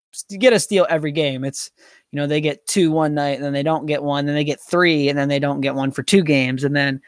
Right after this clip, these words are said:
so that was a little bit, it's a little bit hairier too. Like,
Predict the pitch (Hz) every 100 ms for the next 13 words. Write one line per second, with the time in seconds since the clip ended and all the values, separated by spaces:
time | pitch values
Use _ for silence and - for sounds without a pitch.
0 | - - 240 269 269 269 254 254 233 233
1 | 220 - - - 202 - 247 214 170 196
2 | 226 226 226 220 226 220 226 - 214 196
3 | 180